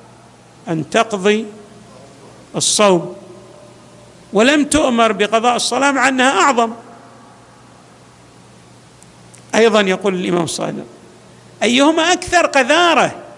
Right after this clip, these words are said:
البول أم المني؟" قال له: "البول." قال له: "طيب، ليش الله أوجب الغسل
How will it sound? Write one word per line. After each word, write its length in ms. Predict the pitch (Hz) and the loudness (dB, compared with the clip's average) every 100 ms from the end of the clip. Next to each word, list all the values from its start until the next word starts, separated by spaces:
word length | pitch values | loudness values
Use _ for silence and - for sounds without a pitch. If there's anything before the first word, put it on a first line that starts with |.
| - - - - - - - - - - - | -20 -20 -20 -20 -20 -20 -20 -20 -20 -20 -4
البول 540 | 214 208 254 349 359 | -2 0 2 2 2
أم 140 | 311 302 | 0 0
المني؟" 400 | 262 240 208 214 - - - - - - - - - - - - - - - - | 2 2 0 -4 -10 -20 -20 -20 -20 -20 -20 -20 -20 -20 -20 -20 -20 -20 -20 0
قال 180 | 214 240 | 2 4
له: 80 | 247 | 2
"البول." 420 | 226 277 269 196 170 - - - - - - - - - | 0 0 0 -4 -8 -20 -20 -20 -20 -20 -20 -20 -20 -4
قال 120 | 196 | 0
له: 60 | 196 | 0
"طيب، 340 | 202 208 175 | 0 -2 -2
ليش 280 | 185 247 - | -2 -2 -2
الله 340 | - 208 190 | -2 0 0
أوجب 440 | - 220 220 180 175 | 0 0 0 0 0
الغسل 540 | 175 175 - 165 269 | -2 -2 0 -2 -4